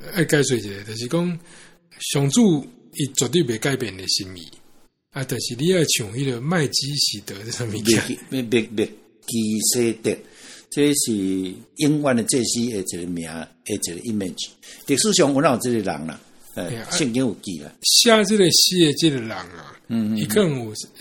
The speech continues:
Speaker 1: 上帝的角色，
Speaker 2: 嗯，嗯。
Speaker 1: 啊，伊嘛有祭司的角色。
Speaker 2: 嗯，嗯，嗯。
Speaker 1: 啊，伊知影讲，伊会继续做这个，这项代志。
Speaker 2: 嗯，嗯，嗯。
Speaker 1: 呃，就是，呃，遵行上帝的话啊，啥，
Speaker 2: 嗯，嗯，嗯。
Speaker 1: 所以伊就甲这写入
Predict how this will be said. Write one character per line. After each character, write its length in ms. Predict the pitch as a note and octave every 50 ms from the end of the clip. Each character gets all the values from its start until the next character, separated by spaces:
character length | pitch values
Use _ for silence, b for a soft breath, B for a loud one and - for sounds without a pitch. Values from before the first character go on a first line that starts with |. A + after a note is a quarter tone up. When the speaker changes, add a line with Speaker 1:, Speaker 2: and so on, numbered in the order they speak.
| - -
Speaker 1:
上 180 | D3+ C#3 C3+ C3+
帝 140 | E3+ E3+ D3
的 80 | B2+
角 120 | - - B2+
色， 220 | - - - - G2+ - - - _ -
Speaker 2:
嗯， 80 | B2+ -
嗯。 0 |
Speaker 1:
啊， 40 |
伊 40 | D#3+
嘛 140 | D3 C#3 C#3+
有 60 | -
祭 220 | - - F3 D3+ C3
司 180 | - - C#3+ B2+
的 80 | A#2
角 140 | - - A2+ G#2+
色。 180 | - - - A2 - -
Speaker 2:
嗯， 280 | A2 G#2+ G#2+ G2 G#2 G2+
嗯， 60 | G#2 -
嗯。 80 | A2+ G2
Speaker 1:
啊， 100 | G#2 E3
伊 140 | E3 C#3+ B2+
知 140 | A#2+ - C3+
影 160 | B2+ C3 D3
讲， 240 | C#3+ D#3 D3+ D3+ D3+ - - - - - - _ -
伊 160 | C#3+ C3+ B2+
会 100 | A#2+ A#2 - -
继 140 | E3+ D3+
续 160 | C3 C#3 C3 A#2+
做 200 | - D3+ C#3 B2+
这 140 | A2 A#2+
个， 160 | A2+ A2+ G#2+ G#2 -
这 200 | - - - C3+
项 160 | G2 F#2+ G2 F#2+
代 140 | - - -
志。 260 | - - - - - - - -
Speaker 2:
嗯， 200 | A2 G#2+ G2+ F#2 G2+
嗯， 140 | G#2 G2+ G2 G#2
嗯。 140 | A2+ G2+ F#2 - - - - - -
Speaker 1:
呃， 180 | C#3+ A#2+ A#2
就 140 | A2 - A#2+
是， 180 | G#2+ - B2 A2+ A2 - - B B B B B B B B B _
呃， 220 | - C#3 B2+ B2 A#2+ - - _ _ _ -
遵 200 | - E3 E3+ D3+
行 260 | C3+ C#3 B2+ A#2+ A#2
上 200 | - A#2 A2 A2
帝 100 | G#2 A#2
的 140 | A2 G#2+ A2
话 160 | A2+ A2+ A2+ A2 G#2+ G#2 G2+
啊， 120 | F#2+ F#2+
啥， 120 | - - A2 G2 G2
Speaker 2:
嗯， 20 |
嗯， 100 | G#2 G2+ G2
嗯。 120 | G#2+ G#2 G2 -
Speaker 1:
所 180 | - C#3+ C#3
以 60 | C3+ C3
伊 200 | A#2+ A2+ B2 A#2+
就 160 | - - A2+
甲 160 | A2 - A#2 G#2+
这 180 | - D3 D3 D3
写 180 | - - D3+
入 100 | B2 G2